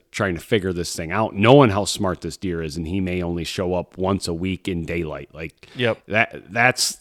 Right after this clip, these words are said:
Speaker 1: like, that's, it's just like the other states that have one buck limits. Like, I go back, Iowa. What does Iowa have that we don't have here in Michigan?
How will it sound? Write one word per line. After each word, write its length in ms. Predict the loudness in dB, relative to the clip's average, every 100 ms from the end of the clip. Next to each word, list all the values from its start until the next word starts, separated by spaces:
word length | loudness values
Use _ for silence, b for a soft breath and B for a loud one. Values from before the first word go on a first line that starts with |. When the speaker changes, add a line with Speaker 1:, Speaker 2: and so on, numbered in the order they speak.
| -6
Speaker 1:
like, 200 | -6 -2
that's, 420 | 0 0 0 -2 B B _ _ -8
it's 140 | -6
just 160 | -4 0
like 120 | 0
the 100 | 4
other 180 | 2 2
states 300 | -2 -4 -6
that 100 | -8
have 180 | -10 -10
one 220 | -8 -6
buck 200 | -6 -10 -14 _ _ -6
limits. 300 | -6 -6 -6
Like, 140 | -2
I 60 | 2
go 120 | 2
back, 300 | 2 0 -2 2
Iowa. 440 | 4 4 2 -6 _ _ _
What 100 | 2 4
does 100 | 6
Iowa 380 | 6 6 4
have 220 | 4 2 2
that 120 | 2
we 140 | 2
don't 180 | 2 0
have 180 | -2 -2
here 140 | -2 -2
in 80 |
Michigan? 460 | -2 -4 -6 -12 -20